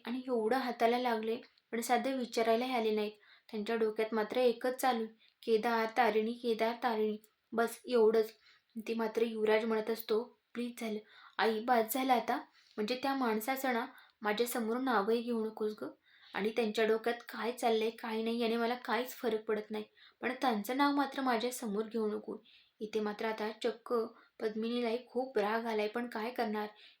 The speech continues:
युवराजच्या समोर ती काय दाखवत नाही. म्हणत असतो, "युवी, प्लीज शांत हो रे आणि स्वतःला नकोच त्रास करून घेऊ." आणि त्यातली त्यात ही निशी, निशी मात्र युवराजला एवढी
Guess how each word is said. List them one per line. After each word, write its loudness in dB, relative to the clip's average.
युवराजच्या 0
समोर -2
ती -6
काय 2
दाखवत -2
नाही. -8
म्हणत -4
असतो, -6
"युवी, -4
प्लीज -6
शांत -4
हो 2
रे 2
आणि -4
स्वतःला 2
नकोच -2
त्रास 4
करून 0
घेऊ." -4
आणि -4
त्यातली -2
त्यात 0
ही 0
निशी, 0
निशी -4
मात्र 2
युवराजला 0
एवढी -4